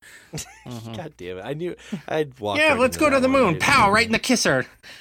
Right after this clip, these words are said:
Speaker 3: Now I see.
Speaker 2: Look,
Speaker 3: now
Speaker 2: I'm
Speaker 3: I see you
Speaker 2: Googling it right
Speaker 3: sailing
Speaker 2: now.
Speaker 3: over
Speaker 2: It's
Speaker 3: the
Speaker 2: a, it's a
Speaker 3: moon.
Speaker 2: real thi-, I'm not saying it's a good term. I'm just saying that it was a phrase that it was used.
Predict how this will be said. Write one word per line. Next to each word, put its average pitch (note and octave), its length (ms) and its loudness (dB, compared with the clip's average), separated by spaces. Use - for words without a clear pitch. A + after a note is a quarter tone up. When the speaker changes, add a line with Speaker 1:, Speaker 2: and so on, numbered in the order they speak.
Speaker 3:
Now C4+ 200 0
I C4 80 4
see. - 440 0
Speaker 2:
Look, E3 120 0
Speaker 3:
now A3 100 4
Speaker 2:
I'm C#4+ 60 6
Speaker 3:
I - 40 6
see C#4+ 260 8
you C#4+ 80 10
Speaker 2:
Googling B3+ 40 6
it B3 80 6
right A#3 80 8
Speaker 3:
sailing D4+ 240 8
Speaker 2:
now. - 100 8
Speaker 3:
over - 100 8
Speaker 2:
It's G3+ 120 4
Speaker 3:
the G3 60 6
Speaker 2:
a, F#3 180 4
it's D#3 80 4
a - 60 4
Speaker 3:
moon. A#3+ 80 -4
Speaker 2:
real D#4 180 6
thi-, - 160 -12
I'm A5 340 -6
not E4 140 -6
saying C#4+ 200 2
it's A3 120 0
a F#3 60 2
good F#3 380 2
term. E3 400 2
I'm G3 120 2
just B3 200 -2
saying A#3+ 220 4
that G3+ 140 2
it G3 100 4
was F3 140 0
a F3+ 60 0
phrase F3+ 520 0
that C3+ 280 0
it D3+ 80 -14
was D3 240 -4
used. D3+ 560 -2